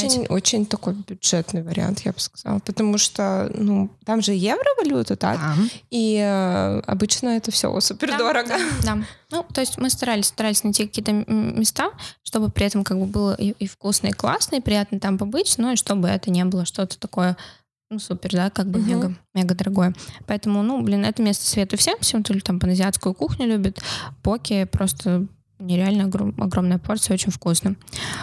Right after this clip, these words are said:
Speaker 2: Поняла.
Speaker 1: Вот. Поэтому, ну, м, Барселона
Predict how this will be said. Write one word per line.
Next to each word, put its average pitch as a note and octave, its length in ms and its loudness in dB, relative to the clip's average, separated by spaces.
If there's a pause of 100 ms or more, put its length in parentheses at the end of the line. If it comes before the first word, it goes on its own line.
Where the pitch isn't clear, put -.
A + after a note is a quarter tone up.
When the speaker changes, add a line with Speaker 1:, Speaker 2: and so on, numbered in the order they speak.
(200)
Speaker 2:
Поняла. D#4 240 -14
Speaker 1:
Вот. F3+ 360 0 (220)
Поэтому, G#3+ 420 0
ну, B3 180 0
м, G3+ 360 -4 (300)
Барселона A#3 760 0